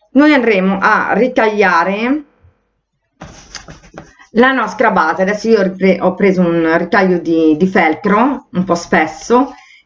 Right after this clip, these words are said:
e la nostra base. Anche qui, eh, dipende molto dal tipo di base che voi avete, quindi dal feltro, se è morbido, un po' più rigido, perché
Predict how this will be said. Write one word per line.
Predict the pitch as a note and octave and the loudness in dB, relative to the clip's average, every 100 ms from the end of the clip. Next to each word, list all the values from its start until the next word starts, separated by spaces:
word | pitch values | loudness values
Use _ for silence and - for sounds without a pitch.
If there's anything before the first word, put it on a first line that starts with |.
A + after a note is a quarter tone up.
| _ | _
e | C4 | 0
la | C#4+ C4 | 0 0
nostra | B3 F#3+ - G3+ | -4 -6 -4 0
base. | F#3+ D#3+ E3 F3 F3 E3+ _ _ _ _ - - _ - | 2 0 -2 -4 -4 -6 _ _ _ _ -20 -20 _ -4
Anche | C4+ C#4+ C#4 | -4 -4 -6
qui, | A3 F#3+ F#3 - | 0 0 0 -6
eh, | - G#3+ G#3 | -4 -2 2
dipende | B3 D4+ C#4 D4 | 2 4 2 4
molto | C4+ B3+ D4 | 4 2 0
dal | B3 G#3 G3+ F#3+ | 0 0 -4 -4
tipo | C4 B3 A#3+ | -6 -2 0
di | G3+ | 2
base | G#3+ A3+ | 2 0
che | A3+ | -4
voi | G3 G3+ | 0 2
avete, | G3 G#3 G3+ A#3 | 4 2 2 -2
quindi | A3+ G3+ G3+ | 2 0 2
dal | F#3+ F#3 | 2 0
feltro, | - F#3 F#3 F#3 F#3 | 0 -2 -2 -2 -2
se | - F#3+ | 0 0
è | |
morbido, | F#3+ G3 G3 G3 F#3 G3 | 2 4 4 2 0 2
un | G3 | 2
po' | F#3+ F#3 | 0 -2
più | G3+ | 0
rigido, | F#3 G3+ G3 F#3 G3 G3+ F#3 | 2 4 2 2 2 0 0
perché | G3 G#3+ F#3+ F#3 - | -2 0 0 0 -6